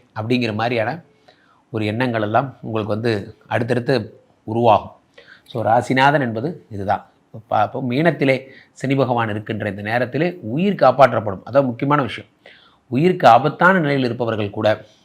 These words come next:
அந்த மீனராசியில் இருக்கக்கூடிய சனி பகவானால் உயிருக்கு கா-, ஆபத்து இல்லாமல் காப்பாற்றப்படுகிறார்கள் என்பதுதான் உலக அறிந்த உண்மை. So, அப்போ மீனராசிக்காரர்கள் செய்ய வேண்டியதெல்லாம்,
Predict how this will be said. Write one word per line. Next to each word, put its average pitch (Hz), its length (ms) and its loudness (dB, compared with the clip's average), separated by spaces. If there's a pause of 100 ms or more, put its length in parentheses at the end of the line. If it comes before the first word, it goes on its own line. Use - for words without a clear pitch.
(420)
அந்த 135 440 2 (300)
மீனராசியில் 127 440 6
இருக்கக்கூடிய 107 320 -6
சனி 110 220 -4
பகவானால் 110 520 2 (220)
உயிருக்கு 127 360 -2
கா-, 110 120 6
ஆபத்து 120 320 2
இல்லாமல் 117 380 0
காப்பாற்றப்படுகிறார்கள் 104 960 0
என்பதுதான் 110 600 2 (520)
உலக 123 300 6
அறிந்த 117 280 0
உண்மை. 98 320 -6 (540)
So, 123 160 0
அப்போ 120 160 -2
மீனராசிக்காரர்கள் 120 680 4
செய்ய 113 240 -2
வேண்டியதெல்லாம், 107 600 -2